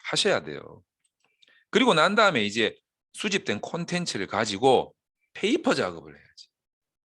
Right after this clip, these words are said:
이 페이퍼 작업 어떻게 할 건지 이런 요령까지 그냥 하나하나 조목조목 다 설명을 드릴 거예요. 그래서 여러분이 눈으로 직접 보셔야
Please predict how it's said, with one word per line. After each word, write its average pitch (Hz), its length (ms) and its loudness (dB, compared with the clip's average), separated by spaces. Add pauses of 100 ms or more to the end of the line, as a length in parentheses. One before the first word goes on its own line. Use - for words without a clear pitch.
(200)
이 196 140 -4
페이퍼 170 320 0
작업 101 240 -2
어떻게 80 260 -8
할 87 80 -6
건지 80 260 -16
이런 214 300 0
요령까지 147 500 0
그냥 147 280 -4 (1080)
하나하나 339 960 2
조목조목 185 640 -2
다 107 100 -6
설명을 123 400 -6
드릴 87 240 -12
거예요. 76 200 -10
그래서 196 300 4
여러분이 151 480 2
눈으로 147 280 -4
직접 139 420 -6
보셔야 131 920 2